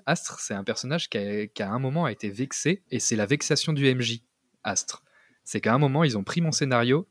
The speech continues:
ils l'ont déchiré en deux, ils se sont dit, non, mais on va le faire la semaine prochaine, ton truc. Et ça, j'ai trouvé que c'était génial. Et je me suis dit, bah écoute, Astre, il est vexé de ça. Et il va pas lâcher l'affaire parce que c'est un être, euh, très simple avec un sentiment à la fois. Et là, son sentiment, c'est la vengeance,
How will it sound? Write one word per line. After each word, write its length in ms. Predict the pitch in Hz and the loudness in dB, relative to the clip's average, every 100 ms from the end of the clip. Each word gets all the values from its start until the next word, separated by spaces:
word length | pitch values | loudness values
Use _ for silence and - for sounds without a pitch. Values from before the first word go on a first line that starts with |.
| _ | _
ils 160 | 113 | -2
l'ont 120 | 104 101 | -2 0
déchiré 340 | 139 - 151 | 0 2 0
en 120 | 127 | 2
deux, 100 | 131 | 0
ils 40 | 165 | -2
se 80 | |
sont 100 | - | -2
dit, 140 | 101 104 _ | -2 -2 _
non, 140 | 160 254 | -4 -2
mais 80 | |
on 80 | 110 | 0
va 100 | 101 | 0
le 60 | 104 | 2
faire 140 | 113 | 2
la 80 | 104 | 2
semaine 180 | - 117 | 0 0
prochaine, 300 | 160 185 214 | 0 0 -2
ton 120 | 180 | -4
truc. 320 | 156 180 - - _ - | -2 -4 -6 -16 _ -6
Et 160 | 107 | -6
ça, 280 | 95 - 170 | -4 -2 0
j'ai 120 | 131 | -2
trouvé 200 | 101 110 | -4 -6
que 40 | 117 | -6
c'était 220 | - 104 | -8 -8
génial. 480 | 98 117 113 104 101 - | -4 -2 -2 -4 -6 -10
Et 80 | |
je 100 | 98 | -8
me 40 | 107 | -6
suis 140 | - | -6
dit, 120 | 123 | -4
bah 180 | 160 101 | -2 -2
écoute, 360 | 92 - - - _ _ _ _ - | -4 -6 -8 -10 _ _ _ _ -2
Astre, 420 | 135 - - - _ _ | 0 0 -4 -10 _ _
il 120 | 107 | -2
est 40 | 113 | 0
vexé 340 | 113 - 117 | 0 -2 -2
de 40 | - | -2
ça. 220 | 90 - _ _ _ _ | -4 -8 _ _ _ _
Et 160 | 113 104 | -4 -4
il 120 | 98 | -4
va 120 | 101 98 | -6 -8
pas 240 | _ 151 | _ -2
lâcher 240 | 123 - | -2 -4
l'affaire 300 | 117 104 160 | -6 -4 -6
parce 180 | 151 - | -4 -6
que 80 | 107 | -4
c'est 140 | - | -4
un 160 | 104 101 | -4 -2
être, 240 | 135 - | -4 -4
euh, 160 | 101 95 - _ - | -6 -6 -10 _ -4
très 160 | 131 | -2
simple 320 | 120 143 156 | 0 -2 -2
avec 300 | 101 101 - - | -4 -4 -8 -4
un 80 | 139 | -2
sentiment 420 | 135 - - 127 | -2 -2 -4 0
à 40 | 113 | 0
la 80 | 104 | 0
fois. 260 | 135 143 | -2 -2
Et 60 | 107 | -4
là, 80 | 110 | -4
son 140 | - | -6
sentiment, 460 | - 101 107 104 - _ _ - | -8 -6 -4 -4 -6 _ _ -8
c'est 200 | - 117 | -2 0
la 100 | 101 | 0
vengeance, 560 | 101 98 98 - - | -2 -4 -4 -6 -8